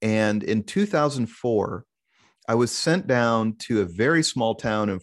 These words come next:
in, uh, Scott County, Arkansas. The town was called Waldron. And the purpose of my story was to write about this strange disease that had been afflicting chicken flocks down, uh,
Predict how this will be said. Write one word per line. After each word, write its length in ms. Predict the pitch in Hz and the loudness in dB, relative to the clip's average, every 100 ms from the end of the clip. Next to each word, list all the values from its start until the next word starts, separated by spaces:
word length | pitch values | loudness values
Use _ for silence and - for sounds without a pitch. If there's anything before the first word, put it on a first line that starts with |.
| - _ | -12 _
in, 260 | 110 101 98 | -2 0 0
uh, 140 | 98 | -2
Scott 380 | 92 - 127 123 | -6 -2 0 0
County, 300 | - 123 110 | -2 0 2
Arkansas. 460 | 98 107 104 - 95 | 0 -2 -4 -4 -4
The 100 | 101 | -4
town 240 | 127 123 | -2 -2
was 120 | 120 | -2
called 240 | - 110 98 | -2 -2 -2
Waldron. 600 | 90 107 104 92 - 110 _ - | 0 0 0 -4 -12 -16 _ -2
And 160 | 139 | 0
the 40 | 135 | 0
purpose 420 | - 254 262 - | 2 0 0 -2
of 80 | 143 | 0
my 100 | 113 | -2
story 460 | - 151 131 110 | -2 0 2 2
was 500 | 101 101 101 98 95 - - | 2 0 2 0 -4 -10 -10
to 140 | - | -4
write 300 | 117 117 151 | 0 2 2
about 500 | 139 151 139 131 123 - _ _ - | 0 0 0 2 0 -4 _ _ -16
this 500 | 113 127 117 - - - | -2 2 2 0 -4 -4
strange 880 | - - 139 160 190 196 185 143 110 | -4 -2 0 2 4 2 2 -2 -4
disease 880 | 123 101 117 120 110 107 104 95 - | -2 0 0 0 0 0 -2 -6 -6
that 200 | 110 110 | -2 -2
had 220 | 110 120 110 | 0 0 0
been 160 | 113 | 0
afflicting 920 | 95 107 - 139 143 - 135 117 104 104 | -2 -4 -4 0 0 -2 -4 -2 -2 -4
chicken 380 | - 139 120 | -4 -2 -2
flocks 580 | 104 101 98 92 - - | -4 -2 -2 -2 -6 -12
down, 520 | - 120 127 117 113 - | -6 -2 0 0 -2 -4
uh, 160 | 104 | -2